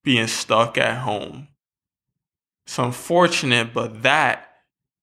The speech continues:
is my number one moment in sports for twenty twenty. Now, if you stayed this long, I appreciate you listening.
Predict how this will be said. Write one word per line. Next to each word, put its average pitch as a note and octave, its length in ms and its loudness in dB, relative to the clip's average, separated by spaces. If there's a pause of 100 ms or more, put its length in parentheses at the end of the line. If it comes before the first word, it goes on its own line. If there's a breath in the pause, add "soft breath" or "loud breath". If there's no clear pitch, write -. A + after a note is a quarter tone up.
is B2+ 240 0
my A#2 300 2
number B2+ 500 2
one C3+ 300 4
moment B2+ 600 2 (460)
in A#2+ 180 -4
sports A2+ 580 0
for A#2 180 0
twenty A2 380 -2
twenty. - 600 -4 (2000)
Now, B2+ 220 4
if B2+ 140 -6
you F#3+ 200 -4
stayed F#3 580 2
this D3+ 280 -2
long, C#3 400 2
I B2 200 2
appreciate C#3 760 -4
you B2+ 180 -2
listening. B2+ 640 -6